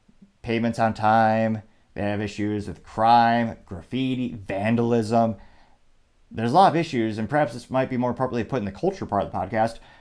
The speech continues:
but it has to do with the government pissing away, I mean, investing and spending money. So I subsequently think that's not the best idea.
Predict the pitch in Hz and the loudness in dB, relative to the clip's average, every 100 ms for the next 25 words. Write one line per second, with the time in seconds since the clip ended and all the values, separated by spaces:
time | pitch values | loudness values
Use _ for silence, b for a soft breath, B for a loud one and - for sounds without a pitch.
0 | b b 139 143 - _ _ _ - 151 | b b 4 4 -12 _ _ _ -6 -2
1 | 156 143 135 113 123 120 127 113 113 117 | -2 0 -2 0 0 -2 -4 -6 -2 2
2 | 110 120 117 - 87 120 107 110 107 98 | 2 2 -2 -6 -8 -6 -4 -4 -4 -6
3 | 120 104 143 170 117 - b b b _ | -4 0 2 2 0 -8 b b b _
4 | _ _ _ _ 147 127 120 127 120 113 | _ _ _ _ 2 2 2 -2 -4 -6
5 | 110 104 95 95 85 78 71 - - 69 | -4 -6 -6 -8 -8 -10 -12 -14 -14 -14